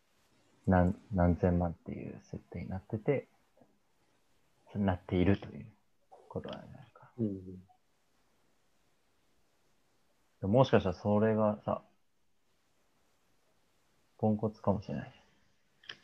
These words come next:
Speaker 1: でも、ポンコツじゃないと <laughs> 信じてるから、払っているわけで。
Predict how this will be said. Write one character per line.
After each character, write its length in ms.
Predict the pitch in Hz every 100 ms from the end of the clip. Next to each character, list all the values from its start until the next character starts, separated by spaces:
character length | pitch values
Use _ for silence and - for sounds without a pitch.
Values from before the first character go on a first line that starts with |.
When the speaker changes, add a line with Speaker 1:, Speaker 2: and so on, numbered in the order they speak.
| - -
Speaker 1:
で 80 | 98
も、 120 | 90
ポ 160 | -
ン 40 | 104
コ 100 | 113
ツ 140 | 135
じ 80 | 107
ゃ 60 | 113
な 140 | 143
い 100 | 117
と 220 | - - 104 - - -
<laughs> 400 | - - - -
信 140 | 113 101
じ 100 | 92
て 140 | 143
る 60 | 135
か 120 | -
ら、 260 | 123 113 - - - - _ - - - - _ _ _ _ _ _ _
払 180 | - 90
っ 80 | -
て 140 | -
い 40 | 85
る 100 | -
わ 60 |
け 100 | -
で。 200 | - -